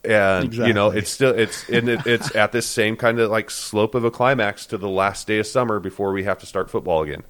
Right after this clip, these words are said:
Speaker 2: Yeah. Yeah.
Speaker 1: You know, and having that when you're growing up, and then all of a sudden, like, you're, you know, your mid-twenties, and you're
Speaker 2: Mm-hmm.
Speaker 1: like, "Okay, so now I gotta be an adult." And then
Speaker 2: Mm-hmm.
Speaker 1: be an adult uh, you can't do that stuff anymore.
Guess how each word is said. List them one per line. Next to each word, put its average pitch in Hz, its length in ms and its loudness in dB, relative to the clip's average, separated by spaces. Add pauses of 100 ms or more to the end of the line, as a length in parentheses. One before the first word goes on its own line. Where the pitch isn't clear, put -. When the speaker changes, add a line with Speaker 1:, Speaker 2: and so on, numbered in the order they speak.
Speaker 2:
Yeah. 85 320 -6 (340)
Yeah. 80 180 -8
Speaker 1:
You 104 140 0
know, 85 380 -2
and 92 540 0 (500)
having 120 440 2
that 110 200 2
when 104 120 -2
you're 101 120 -2
growing 95 380 0
up, 92 280 -6 (380)
and 95 160 -4
then 92 160 -2
all 95 160 2
of 95 40 0
a 95 60 -4
sudden, 101 300 -2
like, 87 240 -8
you're, 90 200 -4 (540)
you 90 80 -8
know, 92 180 0
your 92 140 -2
mid-twenties, 95 800 -2 (380)
and 117 80 -8
you're 98 80 0
Speaker 2:
Mm-hmm. 90 160 2
Speaker 1:
like, 120 80 -16 (680)
"Okay, 113 340 0 (480)
so - 140 -8
now 101 100 4
I 107 60 4
gotta 101 180 2
be 101 120 0
an 107 80 2
adult." 101 400 2 (260)
And 107 160 0
then 95 80 -2
Speaker 2:
Mm-hmm. 139 80 -2
Speaker 1:
be 95 140 -2
an 98 80 -2
adult 98 420 0 (240)
uh, 87 120 2
you 85 200 -8
can't 85 240 -6
do 123 100 -2
that 87 140 -6
stuff - 220 -12
anymore. 76 340 -12